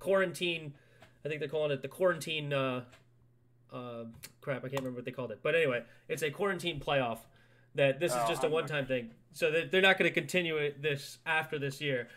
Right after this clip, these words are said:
Speaker 1: But because the, e-, every team didn't get to finish in the regular season, like, they didn't finish the regular season, they're giving them a chance to play in, 'cause you would think of those last games at the end of the season would,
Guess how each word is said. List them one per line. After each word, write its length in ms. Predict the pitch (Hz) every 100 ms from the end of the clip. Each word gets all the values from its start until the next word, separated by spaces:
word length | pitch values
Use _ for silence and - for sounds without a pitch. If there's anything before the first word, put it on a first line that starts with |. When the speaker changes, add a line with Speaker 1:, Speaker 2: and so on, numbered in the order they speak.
| - - -
Speaker 1:
But 180 | 190 -
because 400 | 175 214 220 190
the, 180 | 202 208
e-, 200 | 208 -
every 240 | 185 196 190
team 220 | 202 180
didn't 200 | 180 180
get 120 | 190
to 100 | - - _ _ _ _ _ _
finish 580 | - 226 175 143 - - _ - _ _ _
in 80 | 175
the 80 | 160
regular 280 | 160 156 147
season, 560 | 156 147 139 139 135 -
like, 140 | 151
they 80 | 151
didn't 180 | 170 147
finish 200 | 175 165
the 100 | 160
regular 240 | 151 143
season, 500 | 135 190 170 147 135 - - _ - -
they're 160 | 160
giving 260 | 143 165 156
them 160 | 156 151
a 80 |
chance 400 | 139 - 180 160 143
to 60 |
play 560 | 139 190 165 160 170 147
in, 200 | 135 135 - _ _
'cause 180 | 165 143
you 80 | 151
would 140 | 147
think 200 | 170 170
of 140 | 151
those 180 | 151 143
last 380 | 156 160 147 - - _ 160
games 480 | 156 160 151 143 131
at 160 | 156 147
the 100 | 156
end 80 |
of 80 | 156
the 60 | 139
season 360 | 156 139 135
would, 160 | 143